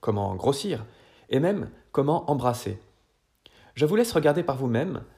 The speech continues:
et demain je reviendrai sur l'une des suggestions de Google, vraiment étonnante.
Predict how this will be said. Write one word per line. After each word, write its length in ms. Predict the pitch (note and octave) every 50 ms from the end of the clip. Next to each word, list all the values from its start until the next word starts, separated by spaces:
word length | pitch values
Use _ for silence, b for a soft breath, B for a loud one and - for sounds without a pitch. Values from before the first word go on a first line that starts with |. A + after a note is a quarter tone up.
| b b b b b b _ -
et 140 | - D3 C#3+
demain 320 | D3 E3 E3 D#3+ F#3 A3
je 120 | G#3 D#3 D3+
reviendrai 420 | D#3+ C#3+ D#3 D3 C3 D3+ F3 F#3+
sur 240 | - - - B2 A#2+
l'une 260 | A#2+ F3 G3+ G3 D#3+
des 140 | B2 A#2+ A2
suggestions 580 | A#2 - E3 C3+ C#3+ C3 - - - - D3+
de 140 | D3+ B2 A2+
Google, 500 | G#2+ A#2 B2+ A#2+ A#2 A#2 C3+ D3+ B2 A2 b b b b b b b b _
vraiment 760 | - G2+ G#2+ - - D#3+ E3 D#3+ D#3 D#3+ E3+ F3 E3+ F3 - -
étonnante. 800 | - C#3+ D3 C#3+ - - A#2+ A2+ G#2+ G2+ G2 G2+ - - - _